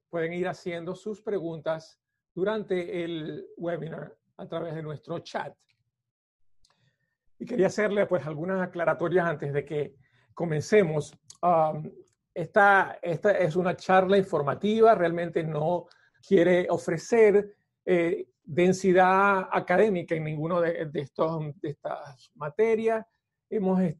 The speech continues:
preferido usar algunos términos en inglés sin traducirlos, porque es lo que co-, de costumbre se encuentra en la calle y traducirlo posiblemente no sea conveniente para,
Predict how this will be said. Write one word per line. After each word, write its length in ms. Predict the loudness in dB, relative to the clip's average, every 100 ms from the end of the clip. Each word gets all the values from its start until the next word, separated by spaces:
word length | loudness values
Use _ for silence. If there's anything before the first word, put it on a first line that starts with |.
| _
preferido 520 | -6 0 2 6 6
usar 320 | 6 4 2
algunos 400 | 2 0 -4 -2
términos 460 | -2 -2 -4 -6 -10 _ -8
en 140 | -4
inglés 520 | -4 0 0 0 -4
sin 200 | -6 -6
traducirlos, 640 | -4 -2 -4 -6 -10 -8 -10
porque 260 | -10 -8 -6
es 60 |
lo 120 | -6 -8
que 100 | -12
co-, 180 | -16 -6
de 140 | -6
costumbre 420 | -6 -4 -4 -4 -6
se 120 | -10
encuentra 360 | -8 -8 -6
en 60 | -6
la 120 | -6
calle 500 | -4 -4 -2 -4 -6 _ _ _
y 400 | -4 -4 -4 -10 _ _
traducirlo 1300 | -2 0 0 -2 -6 -6 -4 -2 0 0 -4 -8 -10
posiblemente 600 | -10 -8 -4 -4 -2 -2 -2
no 300 | 0 0 -2
sea 520 | -2 0 0 -2 -6 -18 -20 _ _ _
conveniente 560 | -4 -4 -4 -8 -6 -4
para, 260 | -4 -4